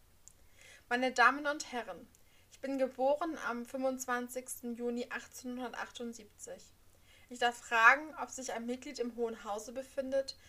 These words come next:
das zu einem früheren Termin geboren ist. Dann bitte ich es, sich zu melden.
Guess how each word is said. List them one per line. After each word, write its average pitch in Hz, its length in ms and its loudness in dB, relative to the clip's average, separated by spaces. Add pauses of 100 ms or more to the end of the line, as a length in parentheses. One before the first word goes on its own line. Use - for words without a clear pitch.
(140)
das - 220 -10
zu 262 80 2
einem 277 160 0
früheren 240 460 -2
Termin 208 340 -14
geboren 190 460 -12
ist. - 280 -16 (640)
Dann 240 180 -2
bitte 277 220 -4
ich 339 180 -6
es, 294 220 -4
sich 285 180 -16
zu 311 140 -10
melden. 202 560 -8